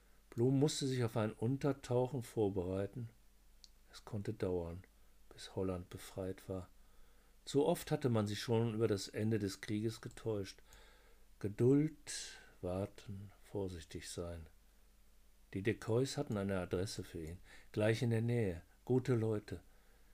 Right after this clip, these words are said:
Nur war die Spur, die er hinterließ, sehr breit. Es war nicht ungefährlich, auch jetzt nicht. Um zu überleben, musste er auf der Hut sein.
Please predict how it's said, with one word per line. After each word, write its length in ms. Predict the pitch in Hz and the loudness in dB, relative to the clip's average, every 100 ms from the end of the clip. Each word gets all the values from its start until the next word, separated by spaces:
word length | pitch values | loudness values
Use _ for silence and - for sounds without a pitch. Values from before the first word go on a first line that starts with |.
| - - - - - | -20 -20 -20 -20 -10
Nur 260 | 117 107 101 | -2 0 2
war 140 | 107 | 2
die 140 | 107 92 | 2 0
Spur, 480 | - - 98 113 | -2 -4 0 0
die 140 | 127 117 | 2 2
er 160 | 101 | 2
hinterließ, 840 | 95 95 98 90 90 98 113 - - | 0 -2 -2 0 0 -2 -2 -6 -4
sehr 220 | 92 92 | -2 -2
breit. 840 | 101 104 85 73 - - - - - - - | -4 -8 -8 -10 -14 -16 -14 -16 -20 -20 -20
Es 160 | - | -10
war 120 | 95 92 | -6 -4
nicht 220 | 95 - | -6 -6
ungefährlich, 640 | 110 98 - 95 92 - - - - | -4 -4 -4 -2 -2 -4 -12 -20 -14
auch 160 | 98 92 | -12 -6
jetzt 380 | 98 98 - - | -4 -4 -8 -10
nicht. 320 | 80 - - - - _ _ - - - - - _ - | -14 -16 -20 -20 -20 _ _ -20 -20 -20 -20 -20 _ -6
Um 160 | 107 110 | -4 -2
zu 140 | - | 2
überleben, 720 | 107 101 98 113 147 147 147 - | 4 6 6 4 4 -2 -4 -8
musste 420 | 104 117 - - | -6 -4 -4 -4
er 160 | 110 110 | -6 -6
auf 140 | 117 | -8
der 200 | - 120 | -4 -4
Hut 200 | 110 92 | -2 -2
sein. 300 | - - 82 | -4 -8 -8